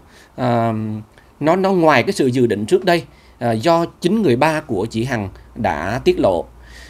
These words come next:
Vì vậy cho nên là Tuấn Vĩ hy vọng là qua cái sự bày tỏ này, à, qua ba-, sự bày tỏ lần này thì sẽ có được thông tin, à, chúng ta sẽ, à, thu nhận được những cái thông tin mà nó, à, gọi là nó, à, có giá trị.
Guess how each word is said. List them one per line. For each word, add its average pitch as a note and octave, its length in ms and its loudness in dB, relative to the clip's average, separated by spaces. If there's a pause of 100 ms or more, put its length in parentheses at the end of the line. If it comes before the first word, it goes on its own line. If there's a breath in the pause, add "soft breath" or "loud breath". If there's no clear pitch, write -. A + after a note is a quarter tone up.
Vì C#3 160 4
vậy A#2 140 6
cho E3+ 140 0
nên F3 180 2
là A#2+ 240 2
Tuấn F#3 180 0
Vĩ A2+ 200 2
hy E3 160 4
vọng B2 260 4
là G#2+ 260 2 (100)
qua F3 160 4
cái - 100 -4
sự B2 140 -2
bày A2+ 160 2
tỏ G2+ 200 2
này, A#2+ 260 0 (340 soft breath)
à, G#2+ 220 -4
qua F3 180 2
ba-, D3+ 120 0
sự B2+ 200 -2
bày G#2 160 0
tỏ F#2 160 -2
lần A#2 220 -2
này G#2+ 220 -2 (200)
thì G2+ 480 -4
sẽ F#2 220 -4
có F3 400 -4 (320 loud breath)
được B2 240 -4
thông D#3+ 180 -2
tin, E3+ 160 4 (200)
à, A#2+ 160 -4
chúng F3 180 -4
ta D#3 220 0
sẽ, A2 480 -4 (280 soft breath)
à, A2+ 300 -2
thu D#3 160 0
nhận A2+ 260 0
được G2+ 180 -2
những G2+ 180 -4
cái - 100 -6
thông D3 160 -6
tin D3 280 -4
mà G#2 260 -4
nó, D3+ 400 -8 (380 soft breath)
à, A#2 140 -2
gọi G2+ 260 0
là G2+ 300 0
nó, C3+ 340 -6 (280)
à, A#2 420 -6
có E3 120 0
giá F3+ 120 0
trị. G#2 280 -2